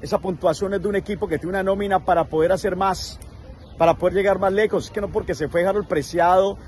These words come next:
y se fue el chico Johan Valencia y se fue Colorado, entonces el Deportivo Cali por eso tiene que ser el número diecinueve en el puesto. No, esto no tiene nada que ocultar. Lo de Copa Libertadores, que ojalá avance en su grupo y siga avanzando, y arrancó con pie derecho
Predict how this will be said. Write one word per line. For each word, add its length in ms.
y 100
se 160
fue 960
el 140
chico 800
Johan 240
Valencia 760
y 60
se 160
fue 160
Colorado, 800
entonces 420
el 80
Deportivo 420
Cali 160
por 100
eso 100
tiene 140
que 120
ser 100
el 60
número 220
diecinueve 400
en 40
el 80
puesto. 400
No, 160
esto 160
no 100
tiene 220
nada 260
que 120
ocultar. 460
Lo 80
de 60
Copa 220
Libertadores, 680
que 80
ojalá 380
avance 380
en 60
su 160
grupo 320
y 60
siga 200
avanzando, 520
y 20
arrancó 300
con 160
pie 140
derecho 440